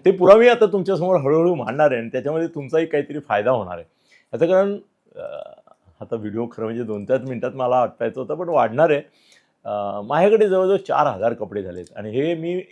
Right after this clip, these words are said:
पुढला कपडा वापरेपर्यंत वर्ष जातात. ते लॉन्ड्रीतून आले, त्याचे टॅग काल मी पाहिले, तर माझ्या लक्षात आलं, "अरे, तीन वर्षात हा कपडा आपण वापरला नाही." तर मी आता असं ठरवलं आहे, त्यासाठी एक वेगळं अपील मी Facebook-वर करणार आहे, त्याच्यावर लक्ष ठेवा.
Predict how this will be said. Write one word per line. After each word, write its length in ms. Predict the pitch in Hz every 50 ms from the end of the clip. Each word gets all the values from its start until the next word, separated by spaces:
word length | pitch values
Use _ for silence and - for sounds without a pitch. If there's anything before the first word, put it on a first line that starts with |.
| _ _ -
पुढला 240 | 131 120 139 185 202
कपडा 300 | 190 185 156 160 180 185
वापरेपर्यंत 540 | 170 156 135 - 165 180 156 196 214 208
वर्ष 280 | 180 143 139 135 - -
जातात. 340 | 220 208 156 117 - 104 98
ते 240 | - - 135 135 123
लॉन्ड्रीतून 460 | 120 120 120 123 156 147 170 165 156
आले, 200 | 151 156 160 160
त्याचे 300 | 160 160 151 143 160 160
टॅग 260 | 160 - 147 147 170 147 -
काल 140 | 170 170 170 165
मी 60 | 160 156
पाहिले, 380 | 139 156 143 139 139 139 131 - - _ _ _ _ _ -
तर 60 | 147
माझ्या 220 | 143 165 180 180
लक्षात 220 | 165 - - 180 180
आलं, 120 | 190 196
"अरे, 200 | 202 202 208 196
तीन 240 | 196 196 180 180 185
वर्षात 280 | 185 180 170 190 190 175
हा 80 | 175
कपडा 280 | 175 - 160 147 160 175
आपण 160 | 170 156 156
वापरला 400 | 160 139 120 107 139 139 135 123
नाही." 140 | 107 101 95
तर 120 | - 139
मी 100 | 147 165
आता 200 | 165 156 - 170
असं 200 | 165 147 - 160
ठरवलं 360 | - - 131 143 165 170 147
आहे, 80 | 120 117 - - _ _ _ _
त्यासाठी 320 | - 123 117 120 139 135 160
एक 140 | 160 131 139
वेगळं 300 | 131 123 120 127 156 156
अपील 240 | 135 - 147 135
मी 360 | 135 139 143 143 139 135 127 117
Facebook-वर 640 | - - 113 110 104 104 123 135 - 139 139 135
करणार 340 | - 135 127 123 131 147 156
आहे, 80 | 170
त्याच्यावर 340 | 165 - 131 117 - 117 120
लक्ष 240 | 117 113 107 - -
ठेवा. 300 | 123 - 127 131 147 165